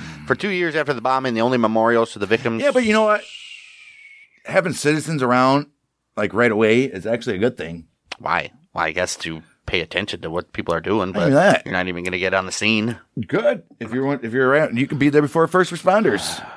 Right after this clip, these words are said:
Speaker 2: You could be the first
Speaker 1: Well,
Speaker 2: responder.
Speaker 1: obviously, they're saying when the first responders show up,
Speaker 2: And then back out, you
Speaker 1: and then
Speaker 2: know?
Speaker 1: they evacuate everybody. So get the
Speaker 2: Roll it,
Speaker 1: hell out of here.
Speaker 2: roll it on out.
Speaker 1: For two years after the bombing, the only memorials to the victims were plush toys, crucifixes, letters, and other personal items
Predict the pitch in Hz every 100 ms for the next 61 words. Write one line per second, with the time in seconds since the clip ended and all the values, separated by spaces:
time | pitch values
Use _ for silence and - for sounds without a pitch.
0 | - 98 135 98 170 202 - 117 104 101
1 | 226 233 - 165 160 165 170 165 147 180
2 | 147 127 170 156 120 - 160 226 - 104
3 | 107 98 117 110 113 120 123 - 117 123
4 | 127 113 113 110 175 160 110 90 92 92
5 | 85 87 104 104 143 147 123 85 104 110
6 | 110 113 110 117 127 - _ _ _ _
7 | - - - - 175 190 180 165 147 131
8 | 139 151 139 117 110 139 135 127 139 139
9 | 131 - 107 131 151 139 107 98 131 139
10 | - 139 143 151 - _ _ - 156 120
11 | 160 - 151 120 113 131 147 120 104 123
12 | 120 123 120 113 107 117 113